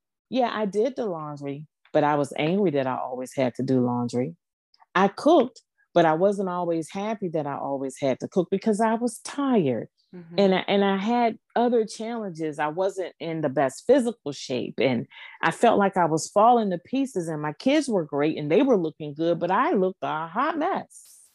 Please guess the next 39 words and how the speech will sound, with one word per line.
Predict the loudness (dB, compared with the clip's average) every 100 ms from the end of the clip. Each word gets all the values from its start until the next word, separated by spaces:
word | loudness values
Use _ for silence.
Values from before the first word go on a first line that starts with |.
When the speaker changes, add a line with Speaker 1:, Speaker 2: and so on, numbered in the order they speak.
| -20
Speaker 2:
Mm-hmm. | -18 -14 -14 -4
Speaker 1:
because | 0 4 4
it, | 6 4
it | 4 2
just | 2 2 2
got | 0 0
harder | -2 -2 -2 -2 -6
and | -6 -6
harder | -4 -2 -2 -2
to | -4
do | -2 -2 -2 0
everything | 0 2 -2 -2 -6 -4
right. | -6 -4 -4 -4 -10 _ _ _ _ _ _
And | 2 2
nobody | 4 4 2 0 -2 -4
can | -6 -6
do | -4 -4 -4 -2 2
everything | 4 4 -2 -4 -10 -10
right. | -8 -8 -8
Something's | 0 2 4 4 2 4
gonna | 4 4
fall | 2 4 4 6
off | 2 0
the | -4
bandwagon | -2 -2 -2 -2 -2 -2 -6 -10
if | -6
you | -4
don't | -2 -2
balance | -2 -2 -6 -8
things | -4 -2 -2 0
the |
right | 2 4 2 0
way. | -2 -2 -6
Speaker 2:
Oh | -12
my | -12 -12
gosh, | -12 -10 -10 -2 4
Speaker 1:
And | 4
Speaker 2:
yes. | 4
Speaker 1:
so, | 2 4 4